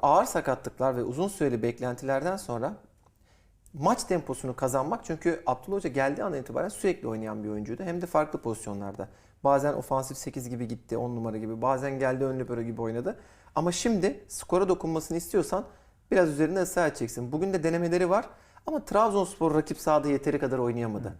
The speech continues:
Speaker 1: Yani Konyaspor da şampiyonluk adayı. Geçen hafta kendi sahasında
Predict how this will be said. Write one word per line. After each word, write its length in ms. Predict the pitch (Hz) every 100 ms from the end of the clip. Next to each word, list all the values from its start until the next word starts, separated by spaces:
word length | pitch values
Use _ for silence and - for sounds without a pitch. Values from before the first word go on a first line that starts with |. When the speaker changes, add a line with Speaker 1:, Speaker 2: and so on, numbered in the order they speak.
| - _ _ _ -
Speaker 1:
Yani 240 | 131 127 - - _ _ _ -
Konyaspor 540 | 196 196 160 - 139
da 60 | 127
şampiyonluk 500 | - 123 117 120 117
adayı. 340 | 113 160 294 - _
Geçen 240 | 165 160 180
hafta 220 | 156 156
kendi 280 | - 160 185
sahasında 580 | 147 120 - 131 226